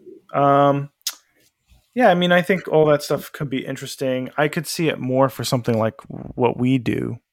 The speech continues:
right? If you're a fan of something, 'cause technically we could potentially,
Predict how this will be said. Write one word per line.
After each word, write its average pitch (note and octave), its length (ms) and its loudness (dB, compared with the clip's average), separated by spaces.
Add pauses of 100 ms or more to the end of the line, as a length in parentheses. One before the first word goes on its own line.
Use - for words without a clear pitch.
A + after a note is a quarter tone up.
(320)
right? G#2+ 320 -6 (260)
If B2+ 220 -12
you're G#2+ 120 -4
a G2+ 40 -10
fan A2+ 300 -2
of A2 120 -4
something, A2 440 -6 (340)
'cause D#3+ 160 -6
technically D3+ 580 0
we C#3+ 180 -2
could D3+ 180 -6
potentially, B2+ 800 0